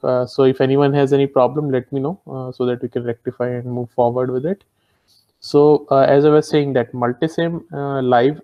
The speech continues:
is an online based, uh, tool which has a free version also and it has a paid version also, but most of our, uh, exercise can be done using, uh, free version also. So we'll not look into the,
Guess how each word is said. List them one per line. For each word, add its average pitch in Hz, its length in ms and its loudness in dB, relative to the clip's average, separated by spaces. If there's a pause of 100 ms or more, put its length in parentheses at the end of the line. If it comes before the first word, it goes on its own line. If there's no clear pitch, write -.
is 139 160 -4
an 139 120 -2
online 131 600 -4
based, 123 460 -2 (180)
uh, - 60 -12 (120)
tool 151 380 0 (680)
which 135 120 -6
has 143 140 2
a 147 60 2
free 160 300 -2
version 160 360 4
also 151 360 0
and 151 80 -4
it 143 100 -2
has 143 140 0
a 143 40 0
paid 139 300 2
version 135 300 4
also, 131 400 -2
but 139 240 -2 (160)
most 131 360 -6
of 135 120 -4
our, 127 380 -2 (100)
uh, - 360 -14
exercise 131 520 -4
can 127 340 -2
be 127 60 -4
done 127 200 -6
using, 120 480 -6
uh, 113 60 -6 (680)
free 139 260 2
version 127 380 4
also. 120 360 -4
So 127 460 -4
we'll 131 280 0
not 131 240 -4
look 131 200 -4
into 127 220 -4
the, 120 260 -4